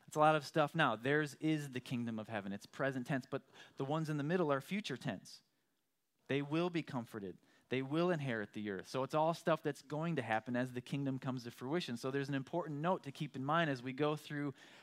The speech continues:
not only the Beatitudes, but the entire Sermon on the Mount, that the kingdom is about life now and later. Okay, the Sermon on the Mount is at the same time a path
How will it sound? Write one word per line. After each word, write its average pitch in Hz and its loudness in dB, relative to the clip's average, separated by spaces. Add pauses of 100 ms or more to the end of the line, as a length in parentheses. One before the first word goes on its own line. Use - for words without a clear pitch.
not 143 8
only 175 2
the 147 0
Beatitudes, 139 4
but 127 -6
the 135 0
entire 147 -2
Sermon 143 -2
on 123 0
the 120 -2
Mount, 151 2 (420)
that 143 4
the 151 4
kingdom 160 2 (480)
is 147 0
about 156 4
life 165 4 (120)
now 151 4 (880)
and 170 4
later. 175 4 (920)
Okay, 143 4
the 147 0
Sermon 196 0
on 185 4
the 160 0
Mount 165 2
is 147 0
at 160 4
the 147 -2
same 170 -2
time 151 0
a 135 2
path 135 2